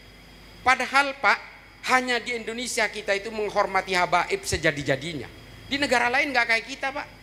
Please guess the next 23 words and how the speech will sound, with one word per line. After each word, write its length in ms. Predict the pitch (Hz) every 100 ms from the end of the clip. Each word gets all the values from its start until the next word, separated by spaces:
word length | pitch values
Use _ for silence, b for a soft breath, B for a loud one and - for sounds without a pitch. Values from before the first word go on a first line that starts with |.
| - -
Biasa 260 | 226 - 151 135
aja. 140 | 240 - - - - - - - - - - - - - -
Biasa 320 | 285 320 320 330 294
aja, 140 | 320
ketemu 320 | 302 294 330
Habib 320 | 311 294 294 330
tuh 100 | 370
biasa. 560 | 277 285 302 - 220 220 - - -
Bahkan 320 | 269 - 381
salaman 480 | 339 311 277 294 294
begini 480 | 247 302 285 247 277
itu 80 | 285
di 140 | 277
negara 340 | 233 196 185
lain 320 | 208 233 202 156
itu. 120 | - - - - -
Di 140 | 160
Pakistan, 580 | - 160 214 196 214 202 190
di 80 |
India. 320 | 185 190 196 190
Saya 160 | 269
kan 80 | 311
sudah 240 | 262 262